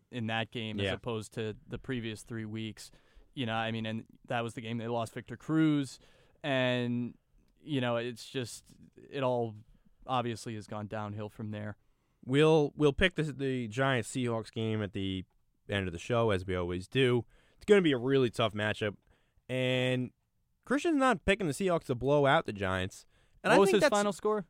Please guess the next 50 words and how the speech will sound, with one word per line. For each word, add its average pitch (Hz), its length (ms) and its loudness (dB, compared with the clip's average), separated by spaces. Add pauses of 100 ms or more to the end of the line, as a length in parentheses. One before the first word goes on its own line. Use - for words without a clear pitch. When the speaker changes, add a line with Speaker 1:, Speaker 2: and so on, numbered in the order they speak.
(100)
Speaker 2:
I - 40 0
think 226 120 2
he 254 60 2
had 226 160 6
it 185 80 0
a 143 60 0
touchdown 156 540 0
game. 117 220 -8 (160)
Speaker 1:
Okay. 156 140 -6
Speaker 2:
I - 20 -4
think 147 160 -4
he 143 80 0
had 131 140 2
a 117 80 2
touchdown 107 440 -4
game. 87 200 -8
I - 440 -20
think - 40 -12
it - 40 -6
was 143 80 -6
twenty-four 135 400 -2
seventeen, 95 680 -6
if 90 100 -14
we, 87 180 -10 (100)
we'll 92 100 -8
go 98 140 -2
back 95 140 0
and 90 80 -14
check 92 180 -6
it, 90 40 -6
but 95 80 -2
I'm 101 80 -2
pretty 131 220 -2
sure 123 120 -10
it 123 40 2
was 120 100 2
just 220 160 0
a 190 40 -4
touchdown 135 380 -2
game 117 200 0
he 95 60 0
was 90 120 -4
picking 101 260 -2
it. 90 120 -8 (480)
And 160 80 4
I 214 40 4
think 440 220 2
that's 370 200 0
more 196 480 4
of 139 360 2